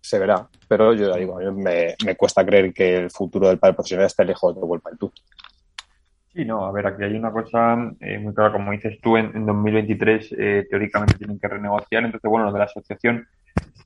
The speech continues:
Speaker 2: eh, como decía Chiqui Cepero, lo, lo veo bien, tienen que, tienen que aunar posturas y juntarse. Lo que pasa es que lo veo muy complicado como ha ocurrido hasta ahora, es decir, están los veteranos veteranos, están los Vela,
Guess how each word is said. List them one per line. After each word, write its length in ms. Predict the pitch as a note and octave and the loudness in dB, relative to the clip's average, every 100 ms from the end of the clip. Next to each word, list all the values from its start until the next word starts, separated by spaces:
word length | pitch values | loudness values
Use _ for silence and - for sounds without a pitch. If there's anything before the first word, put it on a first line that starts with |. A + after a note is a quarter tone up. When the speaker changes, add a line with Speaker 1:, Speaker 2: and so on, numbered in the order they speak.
| _ | _
Speaker 2:
eh, 400 | G#2+ G#2+ G#2+ A2 G#2+ | 2 6 6 4 2
como 220 | A2 A2 | 2 2
decía 880 | G#2+ G#2+ A2+ A2 G#2+ G#2+ A2 G#2+ G#2 | 0 0 4 6 6 6 4 2 0
Chiqui 320 | - A2 G#2+ | -6 -6 -4
Cepero, 380 | G#2+ G#2 A#2 G#2 | -2 4 6 6
lo, 260 | G2 G2+ | 4 0
lo 180 | G#2+ G2+ | 2 2
veo 220 | G2+ G#2+ | 4 4
bien, 340 | G2+ A2 C3+ D3 | 4 2 0 0
tienen 280 | A2 G#2 G#2 | -2 -4 0
que, 280 | G#2 G2+ G2 | 2 2 0
tienen 240 | G#2+ G2+ | -4 -6
que 400 | - G2+ G2+ G2+ | -2 2 2 2
aunar 400 | G2+ G2+ G#2 G2+ | 2 4 4 4
posturas 580 | G#2 G#2 - A#2+ A2+ G#2 | 0 -2 -2 0 2 -2
y 60 | G#2 | -8
juntarse. 800 | - G#2 A2 A#2+ - C3+ C#3 - _ - _ | -8 2 2 2 -2 -2 -2 -8 _ -20 _
Lo 220 | A2 A2 | 0 2
que 80 | A2+ | 4
pasa 180 | A2+ B2 | 0 -2
es 60 | |
que 60 | B2+ | 0
lo 120 | A2 | 2
veo 140 | G2+ A2 | 4 2
muy 200 | A2 A2+ | 0 -2
complicado 560 | A#2 A2+ G#2 A2 A#2 | -2 -2 4 4 4
como 160 | A#2 G#2 | 2 -2
ha 40 | |
ocurrido 440 | G#2 G#2+ A2+ A2+ A#2 | -2 -2 -2 0 -2
hasta 200 | A2+ G#2+ | 2 2
ahora, 160 | A2+ | 2
es 40 | G2 | 0
decir, 300 | G2 A#2+ G2+ | -4 -2 -4
están 320 | G2 G2 G#2 | -2 -2 2
los 380 | G#2 G#2 G#2 G2+ | 4 4 2 0
veteranos 420 | G2+ G#2 G#2 G2+ | 0 0 0 0
veteranos, 500 | G2+ G#2 A2+ B2 A2+ | 0 2 2 2 -4
están 280 | G2+ G#2 G2+ | -6 -4 -2
los 180 | G2 | -2
Vela, 560 | G#2 A#2 A#2 A#2 A#2+ A#2 | 2 4 6 6 6 2